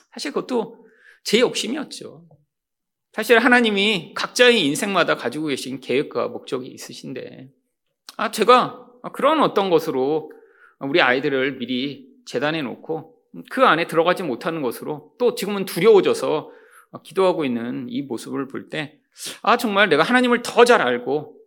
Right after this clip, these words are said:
하나님을 온전히 더 믿고 신뢰해야겠다라는 그런 생각을 갖게 됩니다. 결국 그래서 이십육 절에서 어, 요한이 뭐라고 이야기를 하나요? "너희를 미혹하는 자들에 관하여 내가 이것을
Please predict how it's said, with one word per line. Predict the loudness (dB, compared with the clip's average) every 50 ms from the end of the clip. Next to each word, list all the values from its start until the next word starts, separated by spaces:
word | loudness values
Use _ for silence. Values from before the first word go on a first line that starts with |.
| _ _ _ _ _ -16 -8
하나님을 | 0 2 2 4 4 4
온전히 | 4 4 4 8 8 6 6 6 4
더 | 6 6 6 6 4 -2 -4 -8
믿고 | -14 -12 -4 -4 -2
신뢰해야겠다라는 | -2 -2 -4 2 4 6 6 6 4 -2 -4 -4 -2 -2 -4 -4 -4 -6 -6 -8 -8
그런 | -8 -10 -10 -10
생각을 | -10 -10 -8 -6 -6 -6 -8 -8 -12
갖게 | -14 -18 -16 -16 -16 -16
됩니다. | -16 -16 -18 -18 -18 -20 _ _ _ _ _ _ _ _ _ _ _ _ -20 -20 -20 _ _ _
결국 | 0 2 4 6 4 4 4 2
그래서 | 0 0 0 2 2 2 2
이십육 | 2 0 -2 -2 -2 -2 -4 -4 -2
절에서 | -2 -2 -2 -2 -2 -2 -2 -2 -4 -10 -18 -20 _ _ _ _ _ _ _ _ _ -20
어, | -18 -12 -2 4
요한이 | 6 6 6 6 2 0
뭐라고 | 0 2 2 2 2 0 -2
이야기를 | -4 -4 -4 -8 -12 -14 -14
하나요? | -16 -16 -14 -14 -14 -14 -14 -16 _ _
"너희를 | 2 4 4 4 4 2 2 0
미혹하는 | -4 -2 4 4 4 4 4 2 0 0 0 -4
자들에 | -4 -6 -6 -4 -2 -4 -4
관하여 | -4 -6 -6 -6 -6 -6 -6 -8 -8 -10 -14
내가 | -14 -8 -6 -6
이것을 | -6 -6 -8 -10 -10 -8 -10 -8 -8 -8 -10 -12